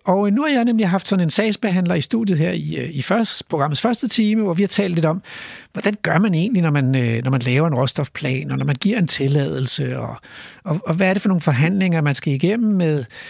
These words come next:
øh, med lodsejere og med indvindere og sådan noget. Men det er jo klart, at der er også et politisk spørgsmål. Altså, hvordan afvejer man de her forskellige samfundsinteresser i råstofgravningen i forhold til natur- og miljøinteresser? Og det vil jeg gerne tale med dig om.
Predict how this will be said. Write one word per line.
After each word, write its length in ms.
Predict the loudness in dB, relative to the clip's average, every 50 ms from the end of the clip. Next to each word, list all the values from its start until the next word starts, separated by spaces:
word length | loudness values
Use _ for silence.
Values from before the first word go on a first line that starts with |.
| -18 -18 -20 -20 -20 _ -4 -2
øh, 280 | 0 0 0 0 0
med 120 | 0 0 0
lodsejere 840 | 2 2 2 2 2 2 2 2 2 2 2 2 0 0 0 -2
og 60 | -2
med 100 | -2 0
indvindere 500 | 2 2 2 2 2 0 0 0 0 0
og 80 | 0 0
sådan 180 | 0 0 2
noget. 220 | 2 2 2 0 -2 -6 -16 -20 _ _ _ _ _ _ _ _
Men 260 | 0 2 2 2 0
det 100 | 0 0
er 60 | 0
jo 60 | 0 0
klart, 320 | 0 0 0 0 0 -2
at 120 | -2 -2
der 60 | -2 0
er 160 | 0 0 2
også 260 | 2 0 0 0 -2
et 100 | -4 -4
politisk 480 | -2 -2 0 0 2 0 0 -2 -2 -6
spørgsmål. 560 | -4 -2 -2 -2 -2 -2 -4 -4 -4 -4 -4 -4
Altså, 240 | -4 -2 0 -2
hvordan 460 | 0 -2 -4 -2 0 0 2 2 0 -2 -6 _ _ -20 -20 _ _ _ _ -6
afvejer 640 | -2 2 2 2 2 2 0 0 0 2 2 2
man 160 | 2 2 0 2
de 120 | 2 2
her 120 | 2 2
forskellige 380 | 0 -2 -4 -2 -2 0 0 0
samfundsinteresser 1080 | 0 2 0 0 0 0 0 0 -2 -2 0 0 -2 0 0 0 0 0 0 -2 -4 0 2
i 220 | 2 2 2 2 2
råstofgravningen 880 | 2 0 0 0 -2 -2 -2 0 0 0 2 2 2 2 2 2 2 0
i 60 | 0
forhold 320 | 0 -2 0 0 0 0 0
til 340 | 0 0 0 0 -2 -4 -6 _ _ -20 -20 -20 -20 -20 -20 -20 _ _
natur- 280 | -2 0 2 0 2 2
og 60 | 2
miljøinteresser? 760 | 2 2 2 2 2 2 0 0 0 -2 -4 -4 -10 -12 -14 -18 -20 _ _ _ _
Og 100 | -8 -2
det 120 | 0 0 2
vil 60 | 2
jeg 100 | 2 2
gerne 160 | 2 2 2
tale 180 | 2 2 2 2
med 80 | 2
dig 180 | 0 0 0 -2
om. 120 | -4 -6